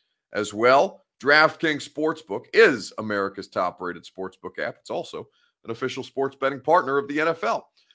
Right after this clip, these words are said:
They've got a Week five offer for every football fan that you absolutely need to jump on. New customers can bet just one dollar on any N F L game and win a hundred bucks in free bets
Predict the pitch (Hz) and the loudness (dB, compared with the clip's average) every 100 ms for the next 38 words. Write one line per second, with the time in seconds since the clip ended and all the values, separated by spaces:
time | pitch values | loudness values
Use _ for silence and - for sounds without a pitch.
0 | - 156 170 151 208 220 214 190 175 170 | -14 0 2 4 0 0 4 6 6 2
1 | 170 190 - - 165 240 165 110 110 - | 2 -2 -2 2 4 4 -2 -4 -6 -2
2 | 101 98 85 90 135 - 104 95 - - | -4 -4 -8 -10 -12 -12 -6 -2 -2 -4
3 | 95 87 78 98 104 104 95 127 143 95 | -12 -12 -10 -10 -10 -10 0 0 0 -4
4 | - - _ _ _ 127 220 - 175 160 | -8 -12 _ _ _ 0 2 6 6 6
5 | 160 156 - 127 120 - 113 101 - _ | -2 -4 -2 -2 0 0 -4 -6 -10 _
6 | - 107 190 226 - 76 139 - _ _ | -6 -2 0 0 -4 -4 -8 -10 _ _
7 | 123 131 - 170 214 190 180 180 160 135 | 0 0 0 0 4 6 6 6 4 6
8 | 127 151 - 185 202 175 202 226 214 254 | 2 2 0 2 6 8 8 6 2 2
9 | 226 - - 226 262 - 170 131 127 127 | 2 -6 -6 -4 -4 -4 -4 2 2 2